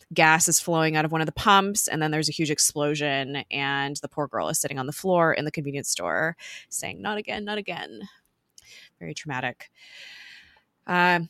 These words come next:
so now we're back in the hotel from the last episode in Ireland, and May is getting dressed while someone is in the shower. I wonder who that someone could be. "It's Ward." He comes out in a towel <laughs> and starts talking about,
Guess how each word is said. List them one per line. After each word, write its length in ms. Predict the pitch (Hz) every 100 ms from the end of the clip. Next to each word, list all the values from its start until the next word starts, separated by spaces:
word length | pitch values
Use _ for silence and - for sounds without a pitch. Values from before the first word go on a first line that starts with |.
| -
so 200 | - 220
now 120 | 302
we're 100 | 254
back 280 | 185 208 214
in 60 | 185
the 80 |
hotel 580 | 190 180 - 220 202 135
from 200 | 175 175
the 80 | 160
last 320 | 180 185 -
episode 600 | 185 208 - 131 139 151
in 180 | 175 156
Ireland, 640 | 147 185 165 139 147 156
and 380 | - 156 160 156 156
May 640 | 160 254 190 170 180 170
is 120 | 165
getting 280 | 165 185 226
dressed 520 | 196 247 349 175 -
while 100 | 160
someone 320 | - 170 180
is 100 | 190
in 60 | 202
the 60 | 220
shower. 640 | 226 226 254 170 143 170 _ -
I 40 | 151
wonder 180 | 147
who 100 | 165
that 160 | 165 -
someone 240 | 185 196
could 180 | 208 208
be. 460 | 196 285 170 151 165 - _
"It's 200 | 277 330
Ward." 540 | 330 370 359 311 226 196
He 160 | 175
comes 240 | - 151 143
out 160 | 143
in 60 | 143
a 40 |
towel 500 | 147 156 147 143 139 143 - - 233
<laughs> 300 | 659 277 247
and 220 | 269 269
starts 420 | 226 - 220 202
talking 300 | 175 156 160 156
about, 320 | 156 160